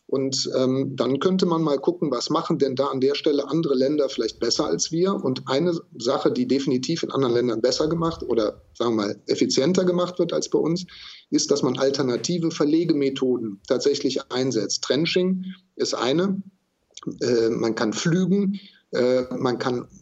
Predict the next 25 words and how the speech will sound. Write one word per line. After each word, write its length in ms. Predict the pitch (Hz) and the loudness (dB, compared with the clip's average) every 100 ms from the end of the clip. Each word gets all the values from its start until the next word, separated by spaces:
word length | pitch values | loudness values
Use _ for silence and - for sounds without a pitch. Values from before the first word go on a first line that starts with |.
| _ - _ | _ -20 _
oberirdisch 580 | - 180 185 170 165 151 | -2 2 2 2 2 0
verlegen, 460 | - 143 143 143 143 | 0 0 2 0 0
man 160 | 127 | -2
kann 240 | 123 131 127 | -2 -2 -2
im 160 | 120 120 | -4 -4
Abwasserkanal 720 | - 196 185 - 143 135 139 | 0 0 2 0 0 2 0
verlegen. 480 | 139 131 135 139 143 - - | 2 0 2 0 -4 -8 -6
Also 200 | 127 123 | -2 0
es 120 | - | 0
gibt 240 | 190 - | -2 0
Möglichkeiten, 720 | 151 156 160 151 - 139 143 131 | 0 2 0 -2 0 0 0 -4
die 140 | 117 | -4
Kosten 640 | - 147 - - 139 - - - - | 0 0 0 -2 -4 -4 -18 -18 -4
niedrig 440 | 143 - 180 185 | -2 2 0 0
zu 160 | - 170 | -2 0
halten, 500 | 175 180 214 196 - _ _ _ _ - | 0 0 -4 -6 -10 _ _ _ _ 0
um 280 | 165 160 | 2 2
dann 220 | 160 143 135 | 0 0 0
erstmal, 420 | 143 147 131 120 | -2 -2 0 0
sagen 160 | 131 | 2
wir 80 | 131 | 2
mal, 380 | 127 120 113 - | 0 0 0 -2
relativ 380 | 120 131 120 123 | 0 0 0 -4
schnell 460 | - - 127 139 185 | -4 -2 2 2 2
oder 180 | - | 0